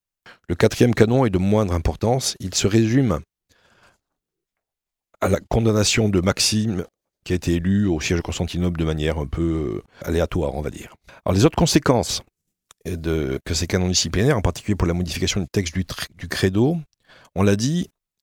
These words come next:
euh, ce concile, au départ, est limité aux provinces d'Orient. Et il va être inclus ultérieurement dans la liste des conciles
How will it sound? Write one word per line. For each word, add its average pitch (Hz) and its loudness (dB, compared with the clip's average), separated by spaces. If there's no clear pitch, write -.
euh, 95 -4
ce - -2
concile, 95 0
au 107 0
départ, 135 2
est 113 2
limité 117 2
aux 143 4
provinces 107 2
d'Orient. 87 0
Et 123 6
il 95 -4
va 92 4
être - 0
inclus 117 2
ultérieurement 107 4
dans 107 2
la 90 2
liste 92 -4
des 90 0
conciles 120 0